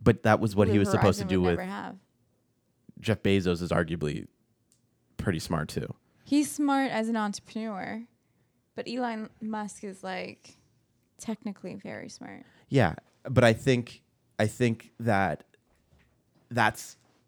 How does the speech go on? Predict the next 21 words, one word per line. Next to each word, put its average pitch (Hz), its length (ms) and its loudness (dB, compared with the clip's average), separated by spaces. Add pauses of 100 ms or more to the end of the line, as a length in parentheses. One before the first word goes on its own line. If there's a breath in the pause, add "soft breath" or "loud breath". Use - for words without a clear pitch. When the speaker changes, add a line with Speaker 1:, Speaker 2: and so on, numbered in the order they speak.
(120)
Speaker 1:
what 123 200 0
we're 113 120 2
kinda 110 280 0
seeing 98 320 -2
with 82 100 -2
Tesla - 380 -4
now, 76 180 -8
right? 82 300 0
That, 82 140 2
like, 87 260 0 (500 soft breath)
he's, 107 380 -2 (360)
he 127 120 -2
was 117 160 4
able 117 240 4
to - 120 -2
put 107 200 2
all 92 180 4
this 95 180 0
into 92 140 -2
fruition, 92 500 -2
but 80 280 -4